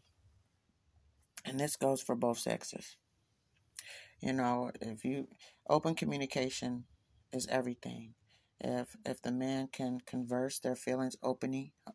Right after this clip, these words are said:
openly and engage in meaningful dialogue and conversation regarding feelings,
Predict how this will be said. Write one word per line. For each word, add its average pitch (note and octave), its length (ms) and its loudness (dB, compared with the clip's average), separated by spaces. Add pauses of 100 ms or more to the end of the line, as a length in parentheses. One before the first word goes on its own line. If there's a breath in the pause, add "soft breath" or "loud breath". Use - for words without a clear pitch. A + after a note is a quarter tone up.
openly D3 600 2 (260 loud breath)
and C3 140 2
engage C3 680 2 (280 loud breath)
in B2 160 2
meaningful B2+ 520 4
dialogue C3 640 4
and B2 80 -2
conversation C3 800 -2
regarding B2 360 0
feelings, C3 580 -2